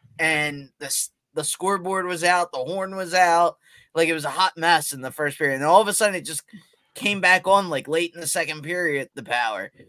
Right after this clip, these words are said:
They probably gave a good Delco electrician, you know, so, uh, a good,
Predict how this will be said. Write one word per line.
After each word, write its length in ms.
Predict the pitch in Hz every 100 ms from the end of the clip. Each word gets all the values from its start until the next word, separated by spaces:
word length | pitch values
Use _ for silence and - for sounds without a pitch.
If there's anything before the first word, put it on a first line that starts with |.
| _ _ _
They 80 | -
probably 260 | 156 202 190
gave 200 | 180 175
a 60 |
good 300 | 156 185 165
Delco 440 | 165 170 170 185 170
electrician, 840 | 156 156 - 156 143 - 110 117
you 100 | 123
know, 260 | 117 113 120
so, 220 | - 131 -
uh, 200 | 143 143 131
a 60 | 143
good, 200 | 135 147